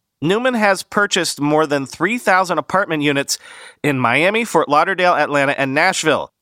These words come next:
His aim is to rethink the housing rental market by creating a branded product with consistent service and community features. Flow will operate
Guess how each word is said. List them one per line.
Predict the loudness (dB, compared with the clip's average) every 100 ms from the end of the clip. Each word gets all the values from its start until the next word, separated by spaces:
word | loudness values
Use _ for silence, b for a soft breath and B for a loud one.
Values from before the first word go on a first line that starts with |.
| _ _
His | -4 -2 0
aim | 0 0
is | -2 0
to |
rethink | -2 0 -2 0 -2 0
the | -2
housing | 2 0 -2 -2
rental | 0 0 0
market | 0 0 -2
by | -2
creating | 0 -2 -2
a | -2 -4
branded | -2 0 0 -2
product | 0 0 0 -4
with | -8 -6
consistent | -4 -2 -2 -2 -4
service | 0 0 0 -2
and | -2 -2
community | -4 -4 -2 -4
features. | -6 -2 0 0 -2 -6 -14 B B B B
Flow | -2 0 0
will | 0 -2 2
operate | 0 2 -2 -2 -8